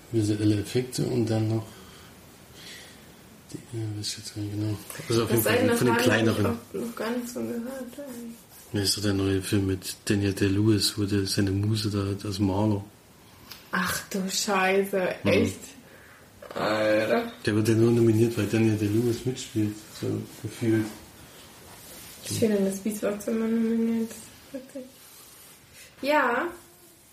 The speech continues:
Speaker 2: Dann kommen wir jetzt noch zu den Kommentaren.
Speaker 1: Einen haben wir nicht richtig.
Speaker 2: <laughs>
Speaker 1: Einen langen Kommentar sogar.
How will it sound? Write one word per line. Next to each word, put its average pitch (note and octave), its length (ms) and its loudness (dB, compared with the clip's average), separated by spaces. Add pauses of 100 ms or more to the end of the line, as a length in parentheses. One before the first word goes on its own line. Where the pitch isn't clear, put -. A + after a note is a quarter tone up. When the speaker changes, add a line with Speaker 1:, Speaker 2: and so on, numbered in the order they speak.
(1120)
Speaker 2:
Dann A#3+ 160 -4
kommen B3+ 160 -2
wir A#3+ 60 0
jetzt A#3+ 140 -2
noch A#3 100 -4
zu B3 100 -2
den A3+ 140 -2
Kommentaren. G#3+ 840 -6
Speaker 1:
Einen C#3+ 360 4
haben B2+ 140 2
wir B2+ 80 2
nicht A2+ 180 0
richtig. A#3 360 4 (360)
Speaker 2:
<laughs> - 360 -8
Speaker 1:
Einen A2+ 200 2
langen B2 220 4
Kommentar A2 400 2
sogar. B2 340 4